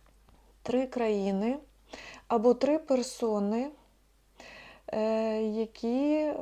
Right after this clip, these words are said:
планували оцей крах. Знову ж таки кажу, або якась система, от, руйнація системи, системи або якоїсь ресурсної країни,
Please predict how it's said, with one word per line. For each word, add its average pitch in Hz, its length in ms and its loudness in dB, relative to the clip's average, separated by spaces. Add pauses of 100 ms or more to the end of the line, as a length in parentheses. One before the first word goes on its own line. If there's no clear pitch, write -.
(100)
планували 233 680 0
оцей 233 380 -4
крах. 202 420 -6 (100)
Знову 226 300 -2
ж - 140 -16
таки - 200 -10
кажу, 190 420 -8
або 240 520 0
якась 226 680 -4 (200)
система, 262 840 -2 (100)
от, 202 280 -6 (160)
руйнація 226 680 -2
системи, 196 720 -6 (600)
системи 214 840 -2
або 196 500 0 (680)
якоїсь 208 480 -4
ресурсної 208 680 -6
країни, 190 680 -6